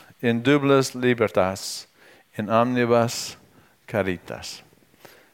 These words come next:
And so, anybody know what that means? Okay, well, I'll, that's why I put it in English here. It says, uh, "In the essentials, unity.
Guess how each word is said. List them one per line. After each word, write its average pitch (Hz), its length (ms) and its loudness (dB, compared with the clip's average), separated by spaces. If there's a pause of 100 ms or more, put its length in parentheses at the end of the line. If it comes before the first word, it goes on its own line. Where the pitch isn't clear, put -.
(240)
And 110 260 -2
so, 104 360 4
anybody 127 300 2
know 120 100 0
what 117 120 2
that 117 140 0
means? 117 300 -4 (1120)
Okay, 98 180 2
well, 104 220 4
I'll, 104 400 -2 (380)
that's 120 260 0
why 110 80 2
I - 20 4
put 104 200 -2
it 95 140 0
in 98 180 -4
English 110 320 -4
here. 107 140 0 (340)
It 147 100 4
says, 151 400 2 (420)
uh, 127 420 4
"In 143 260 0
the 139 100 4
essentials, 202 920 2
unity. 120 1160 0